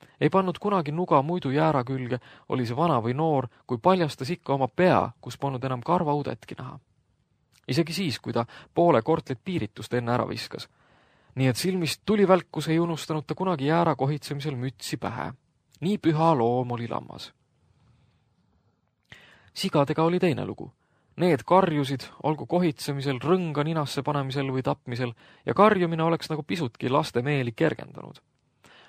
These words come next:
Ometi kuulatasid nad ka sea hädakisa kuskil akna all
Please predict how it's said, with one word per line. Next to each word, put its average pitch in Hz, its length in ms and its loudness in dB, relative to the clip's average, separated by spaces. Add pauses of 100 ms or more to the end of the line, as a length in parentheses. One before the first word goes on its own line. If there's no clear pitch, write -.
Ometi 180 320 2
kuulatasid 151 540 2
nad 151 180 -4
ka 160 80 -6
sea 170 300 2
hädakisa 120 480 0
kuskil 127 320 -4
akna 120 320 -2
all 120 160 2